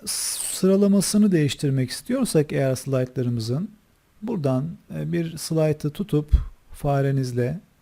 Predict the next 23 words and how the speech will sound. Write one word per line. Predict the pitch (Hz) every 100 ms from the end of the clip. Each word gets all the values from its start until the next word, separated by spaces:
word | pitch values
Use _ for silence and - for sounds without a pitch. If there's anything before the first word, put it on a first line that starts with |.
| _ _ _ _ _ _
aşağı | 180 156 214 185
doğru | 160 143
sürüklediğinizde | - 160 147 135 123 123 117 127
veya | 131 127
yukarı | 135 131 165 160
doğru | 131 117
sürüklediğinizde, | - 120 110 117 113 113 110 107 135 214 - _ _ - - - _ -
e, | 143 135 139 135 135 143 147 - 143
slaytlar | - 180 185 226 214
arasında | 190 165 165 170 190
bir | 196
çizgi | 180 175 170 185
görürsünüz. | 156 120 113 - 131 196 - 381
O | 214
çizgiyi, | 220 190 170 190 226 - _ _ _ _
e, | 156 151 156 156 160 151
hani | 170 175
nereye | 208 196
sıralamak | - 175 170 170 165
istiyorsun, | - 185 151 151
nereye | 151 160
koymak | - 156 156
istiyorsanız, | - - 220 151 139 170 -